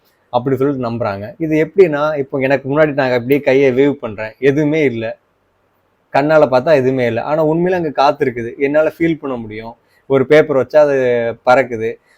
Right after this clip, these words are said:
அப்பனா அங்க காத்து இருக்குன்னு சொல்லிட்டு நான் அறிவுபூர்வமா நம்பினாதான் அந்த விஷயமே உண்மைன்னு நமக்கு புரிய வரும்.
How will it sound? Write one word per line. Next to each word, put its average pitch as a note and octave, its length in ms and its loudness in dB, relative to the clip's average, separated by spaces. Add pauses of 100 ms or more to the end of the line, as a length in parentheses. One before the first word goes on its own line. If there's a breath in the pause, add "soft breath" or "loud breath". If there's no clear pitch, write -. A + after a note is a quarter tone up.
(140)
அப்பனா - 140 -4
அங்க G3+ 180 0
காத்து E3 320 2
இருக்குன்னு E3 260 -4
சொல்லிட்டு D#3+ 280 -2
நான் D3 320 0
அறிவுபூர்வமா F#3 880 0 (300)
நம்பினாதான் D#3 720 -4 (200)
அந்த D3 280 -2
விஷயமே D#3 600 -4
உண்மைன்னு D#3 480 -2
நமக்கு D3+ 560 -4
புரிய D#3+ 260 0
வரும். G#2+ 220 -6